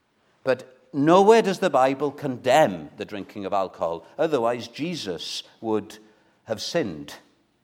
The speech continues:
if he drank wine as he did.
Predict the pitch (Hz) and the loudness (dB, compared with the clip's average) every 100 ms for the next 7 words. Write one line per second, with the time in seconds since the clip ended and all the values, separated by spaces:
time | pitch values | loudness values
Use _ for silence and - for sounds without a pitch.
0 | _ _ _ - 101 - 110 104 98 95 | _ _ _ -14 -14 -14 -16 -14 -2 -2
1 | 90 - 104 87 73 92 90 85 76 67 | -2 -2 0 0 -6 -12 -12 -10 -12 -12
2 | - | -18